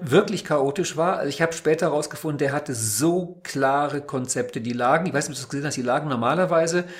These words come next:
ähm, rechts hinten neben seinem Stuhl. Und er hat da gerne auch mal am Boden geguckt, aber ich glaube, da war viel mehr vorbereitet und abgezirkelt, als er sich in die Karten hat gucken lassen.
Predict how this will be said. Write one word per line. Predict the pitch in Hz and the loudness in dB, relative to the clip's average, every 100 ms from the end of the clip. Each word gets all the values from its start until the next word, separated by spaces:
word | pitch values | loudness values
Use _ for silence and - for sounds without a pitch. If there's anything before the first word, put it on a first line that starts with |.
| - - - | -16 -18 -2
ähm, | 131 127 | 2 2
rechts | 131 170 - - | 4 2 2 0
hinten | 170 185 - 180 180 156 | 2 2 0 0 0 0
neben | 143 147 165 | 0 0 0
seinem | 143 131 | 0 -2
Stuhl. | - 143 156 240 - - _ _ _ _ _ _ _ _ _ _ _ | -4 -4 -2 -2 -4 -18 _ _ _ _ _ _ _ _ _ _ _
Und | 139 | 2
er | 135 | 4
hat | 147 | 6
da | 156 | 4
gerne | 147 156 | 4 2
auch | 151 | 0
mal | 156 | 0
am | 127 | 0
Boden | 110 135 185 | 2 0 0
geguckt, | 190 - 214 - | -2 -4 -4 -2
aber | - 139 135 - | 0 2 2 -2
ich | - - | -10 -2
glaube, | 139 165 175 | 2 4 4
da | 151 127 | 2 2
war | 131 127 | 2 0
viel | - - 180 196 208 214 202 | -6 -8 -4 0 2 2 2
mehr | 175 151 160 165 165 | 0 0 0 2 0
vorbereitet | 165 - 156 156 156 147 147 | -2 2 2 2 0 -4 -4
und | 143 | -8
abgezirkelt, | - 151 - - 143 135 135 - | -8 -10 -8 -4 -2 -2 -4 -6
als | 127 | -6
er | 139 | -6
sich | 120 117 | -6 -8
in | |
die | 120 | -8
Karten | 120 113 117 | -6 -6 -6
hat | 104 | -10
gucken | - - 107 | -12 -10 -10
lassen. | 104 - - | -8 -10 -12